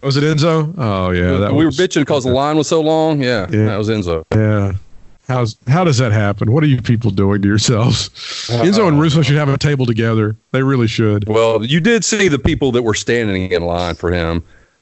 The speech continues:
Speaker 2: I mean,
Speaker 1: Yeah.
Speaker 2: not to be a judge, not trying to judge, but
Speaker 1: Well, you can judge.
Speaker 2: just,
Speaker 1: I'll, I'll let you
Speaker 2: well,
Speaker 1: judge in this
Speaker 2: you know.
Speaker 1: instance. Judge like
Speaker 2: Well,
Speaker 1: a
Speaker 2: I'm,
Speaker 1: motherfucker.
Speaker 2: I, I'm one of them. You know, I'm one of them. I'm a, I'm a wrestling fan, so I can judge, judge them.
Speaker 1: Yeah, we like to make fun of people for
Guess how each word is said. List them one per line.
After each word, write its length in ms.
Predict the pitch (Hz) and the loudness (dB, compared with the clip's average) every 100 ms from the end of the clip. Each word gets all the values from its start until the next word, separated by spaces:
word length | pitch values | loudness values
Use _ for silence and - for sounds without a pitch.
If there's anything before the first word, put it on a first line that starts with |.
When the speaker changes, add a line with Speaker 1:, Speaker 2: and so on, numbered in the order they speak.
| - - | -14 -4
Speaker 2:
I 20 | |
mean, 140 | 110 110 | -2 0
Speaker 1:
Yeah. 60 | |
Speaker 2:
not 180 | 135 165 | 0 -2
to 80 | 180 | 0
be 100 | 233 | 0
a 60 | |
judge, 760 | 208 226 220 196 180 175 - - | 0 0 2 2 2 0 -4 -4
not 160 | 139 | -4
trying 200 | 143 190 | -2 -2
to 60 | 208 | 0
judge, 560 | 180 202 165 160 147 131 | 2 2 4 2 0 -2
but 120 | 131 | 0
Speaker 1:
Well, 160 | 135 | 2
you 80 | 165 | 2
can 80 | 156 | 2
judge. 280 | 131 120 110 | 2 0 0
Speaker 2:
just, 300 | 113 147 135 | -2 -4 -4
Speaker 1:
I'll, 240 | 131 160 - | -2 -2 -2
I'll 180 | 151 175 | -2 0
let 160 | 170 | 0
you 80 | 117 | 2
Speaker 2:
well, 80 | 110 | 2
Speaker 1:
judge 220 | 131 117 | 0 -2
in 60 | 120 | -4
this 120 | 113 | -2
Speaker 2:
you 60 | |
know. 140 | 104 90 | -2 -2
Speaker 1:
instance. 220 | 113 - _ _ - - - - _ 107 | -4 -8 _ _ -20 -20 -20 -20 _ -4
Judge 260 | 143 170 | -2 0
like 120 | 175 | 0
Speaker 2:
Well, 80 | - | 2
Speaker 1:
a 100 | - | 2
Speaker 2:
I'm, 80 | 147 | 0
Speaker 1:
motherfucker. 360 | 117 180 202 185 | 0 0 -2 -2
Speaker 2:
I, 40 | |
I'm 80 | 202 | -2
one 180 | 214 208 | 0 0
of 80 | |
them. 300 | 135 110 90 87 | 0 0 0 -2
You 120 | 135 | 0
know, 140 | 123 | 0
I'm 160 | 156 185 | 0 0
one 140 | 170 160 | 2 2
of 100 | 120 | 2
them. 220 | 95 87 | 0 0
I'm 160 | 151 160 | -2 -2
a, 40 | |
I'm 140 | 156 160 | -2 0
a 40 | |
wrestling 360 | 143 160 - 110 | 2 2 0 -2
fan, 180 | 101 92 | -2 0
so 100 | 135 | -2
I 80 | |
can 160 | 135 98 | 0 0
judge, 460 | 90 120 107 92 87 _ 92 | 2 0 0 -2 -6 _ -8
judge 300 | 98 120 101 | -2 0 0
them. 280 | 90 80 78 - _ _ 202 | -2 -4 -8 -14 _ _ -2
Speaker 1:
Yeah, 180 | 269 | 0
we 180 | 214 180 | 2 2
like 180 | 208 240 | 0 2
to 80 | 240 | 2
make 380 | 180 147 - - | 2 0 -8 -12
fun 260 | - 160 175 | -4 0 0
of 140 | 147 | 0
people 280 | 143 131 123 | 0 0 0
for 200 | 127 | -2